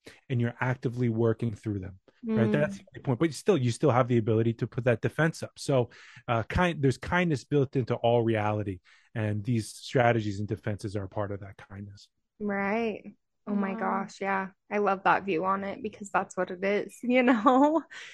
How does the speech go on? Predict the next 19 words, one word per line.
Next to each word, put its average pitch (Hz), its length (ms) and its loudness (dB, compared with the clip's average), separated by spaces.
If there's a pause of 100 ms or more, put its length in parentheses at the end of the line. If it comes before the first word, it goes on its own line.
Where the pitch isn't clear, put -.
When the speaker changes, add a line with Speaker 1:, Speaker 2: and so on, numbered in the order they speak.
(140)
Speaker 2:
And, 233 100 4
like, 214 240 4
learning 208 340 6
to 214 100 -6
create 190 300 0
a 185 80 -2
new 190 140 0
relationship 196 840 -2
to 208 100 -10
the 196 120 -2
trauma. - 560 -2
And, 185 140 -6
like, 180 200 -4
it 202 100 -6
does 220 300 0
take 277 260 -4
time, 180 400 2
you 185 140 -2
know? 190 420 2